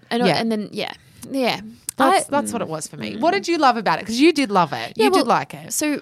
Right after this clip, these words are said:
Speaker 1: I love George Michael.
Speaker 2: Yes.
Speaker 1: My, my mum, he, like, there's some people,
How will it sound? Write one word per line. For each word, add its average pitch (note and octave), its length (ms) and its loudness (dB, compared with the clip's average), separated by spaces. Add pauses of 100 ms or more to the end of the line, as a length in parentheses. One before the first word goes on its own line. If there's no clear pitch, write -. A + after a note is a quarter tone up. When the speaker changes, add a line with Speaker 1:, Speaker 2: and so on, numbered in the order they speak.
Speaker 1:
I A3+ 200 0
love C#4+ 540 -6 (160)
George F#3 260 -10
Michael. - 540 -10
Speaker 2:
Yes. G3+ 500 2
Speaker 1:
My, G#3 120 0
my G#3 60 -2
mum, G3 500 -4 (100)
he, A3 180 -8 (160)
like, G3 320 -10 (800)
there's A3+ 340 -4 (100)
some C4 260 -6
people, C4+ 440 -2